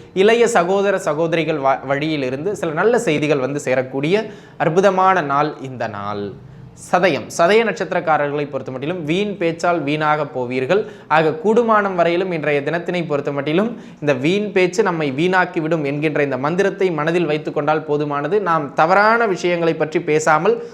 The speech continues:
முறையாக நம் கவனத்தை செலுத்தி வேலை வாய்ப்புகளில் ஏற்றங்களை பெறுவோம்.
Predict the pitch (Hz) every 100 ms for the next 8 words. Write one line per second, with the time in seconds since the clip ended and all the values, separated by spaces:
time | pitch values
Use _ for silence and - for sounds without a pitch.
0 | - 143 175 220 233 233 226 185 151 151
1 | 175 175 160 151 156 151 175 147 160 160
2 | 147 147 147 156 180 165 160 160 151 147
3 | 135 127 117 117